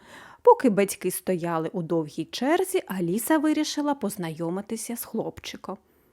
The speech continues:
«А як тебе звати?» запитала вона. «Марк», тихо відповів він. «Яке дивне ім'я. У нас у групі немає Марків». «Хм»,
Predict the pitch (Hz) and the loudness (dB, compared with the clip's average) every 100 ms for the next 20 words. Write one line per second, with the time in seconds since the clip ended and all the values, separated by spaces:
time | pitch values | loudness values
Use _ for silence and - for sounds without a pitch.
0 | _ _ - 311 523 539 359 220 208 170 | _ _ 4 8 8 8 2 4 2 0
1 | 160 180 - 330 _ _ _ _ _ 202 | -2 -2 -4 -8 _ _ _ _ _ -8
2 | 180 180 185 180 156 156 175 190 180 160 | -6 -6 -6 -8 -10 -8 -8 -8 -8 -10
3 | - _ _ _ _ 269 262 220 190 262 | -16 _ _ _ _ 6 6 6 6 4
4 | - - _ _ _ _ _ - 160 - | 2 -16 _ _ _ _ _ -12 -10 -8
5 | 160 165 - 170 170 180 202 _ 160 143 | -10 -10 -10 -8 -6 -8 -10 _ -12 -12
6 | 180 _ _ 285 311 311 311 269 202 214 | -16 _ _ 6 8 8 8 6 8 6
7 | 208 214 233 185 170 - - - 233 240 | 4 4 4 4 0 -2 -12 -4 4 6
8 | 226 311 - 415 247 214 196 - 214 - | 6 2 4 4 6 6 4 2 -6 0
9 | 262 262 339 415 220 208 311 240 165 175 | 4 6 8 6 4 4 4 4 2 -6
10 | - 196 - _ _ _ _ _ - - | -10 -12 -12 _ _ _ _ _ -10 0
11 | 381 | 0